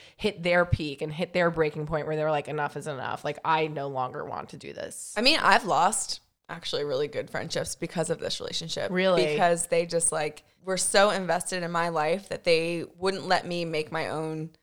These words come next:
Speaker 2: mistakes, so to speak. And so they basically, like, "I don't agree with these decisions you're making, and I can't be a part of your life anymore."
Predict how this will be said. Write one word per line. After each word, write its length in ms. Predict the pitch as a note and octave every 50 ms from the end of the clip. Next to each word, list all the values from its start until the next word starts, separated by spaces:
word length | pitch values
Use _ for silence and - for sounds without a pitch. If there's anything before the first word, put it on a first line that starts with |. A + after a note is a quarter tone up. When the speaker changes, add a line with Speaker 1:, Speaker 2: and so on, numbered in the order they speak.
| _ _ _ -
Speaker 2:
mistakes, 460 | F3+ F3+ - - E3+ F#3 G3+ - -
so 180 | - - A3+ A3
to 60 | G#3+ A3
speak. 340 | - - - A#3+ A#3+ A3+ -
And 140 | F3 F#3+
so 220 | - - F#3 E3+ F3
they 220 | E3+ E3 E3 D#3+ D#3+ D#3+ - _ -
basically, 360 | F3 D#3 D#3 - - D#3+ D3+
like, 320 | D3 D3+ D3 D3 - - _ -
"I 200 | E3+ E3+ E3+ E3+
don't 260 | E3 F3 F3 D3 -
agree 600 | C#3+ F3 E3 - E3 D#3+ D3+ D#3+ E3+ E3 E3+ E3
with 240 | D#3+ - - F3 E3+
these 180 | - E3 E3 E3
decisions 420 | - - - E3+ E3 E3 E3 D#3
you're 100 | E3+ E3
making, 300 | D3+ D3 D#3 D#3 D3+ D#3 D#3
and 80 | -
I 100 | D2+ -
can't 240 | - - D#3+ - -
be 180 | - D3 C#3+ -
a 80 | - -
part 200 | - - D#3 G2+
of 60 | G#2+
your 120 | G#2+ A#2
life 200 | - D2 - - -
anymore." 420 | - G#2 G2+ F#2 F2+ - -